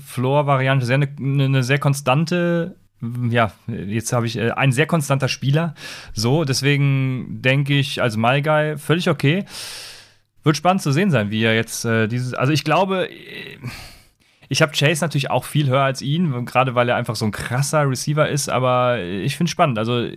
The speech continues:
man hat ja gesehen, dass das Zeug durchaus da ist, dann irgendwie zwei Wide Receiver eins zu produzieren und, äh, als My Guy völlig okay. Also geil. Ich, jetzt, jetzt schlackern einige bestimmt mit den Ohren, weil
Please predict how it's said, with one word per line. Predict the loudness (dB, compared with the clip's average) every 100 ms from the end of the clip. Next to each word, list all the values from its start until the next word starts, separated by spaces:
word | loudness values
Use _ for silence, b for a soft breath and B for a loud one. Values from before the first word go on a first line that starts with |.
| -12 -6
man | 0 0
hat | 2
ja | 0
gesehen, | 2 2
dass | 2 -2 -8 -4
das | -4 0
Zeug | 0 0
durchaus | 0 0 -2
da | 0 2 2
ist, | -2 -2
dann | 0
irgendwie | 0 2 0
zwei | 0 0 0
Wide | -4
Receiver | -2 0
eins | 0 -2
zu |
produzieren | -4 -4 -2 0 0
und, | 0 0 0
äh, | 0 -2 B B B
als | -2 0
My | 2 2
Guy | 4 2 0 -6 B B B B B B
völlig | -2 0 2 0
okay. | 2 2 0
Also | -2 0 2 2 0 -6 B B B B B _
geil. | 0 0 0 -8 _ -2
Ich, | 0 0 -4 -2
jetzt, | 0 0 0
jetzt | 0 0 2 -2
schlackern | 2 2 2 0
einige | 0 0
bestimmt | -2 -2
mit | -4
den | -2
Ohren, | 2 4
weil | 4